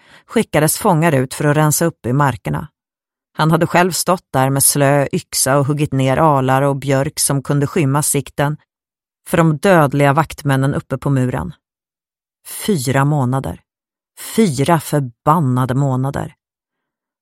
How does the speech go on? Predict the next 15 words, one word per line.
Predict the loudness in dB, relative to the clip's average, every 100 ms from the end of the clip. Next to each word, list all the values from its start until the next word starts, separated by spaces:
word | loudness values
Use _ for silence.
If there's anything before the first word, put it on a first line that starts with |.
| _
Allan | 2 4 4
Hjort | 2 0
ställde | -2 0 0 2
ner | 4 4
väskan | 4 2 0 0 0
i |
blötan | 2 2 0 0 0 2
och | 2
lyckades | 0 -2 -2
knäppa | 0 -2 0 0
den | 2
översta | 2 0 -4
knappen | -4 -4 -4 -2 -2
i | -2
rocken. | -4 -8 -10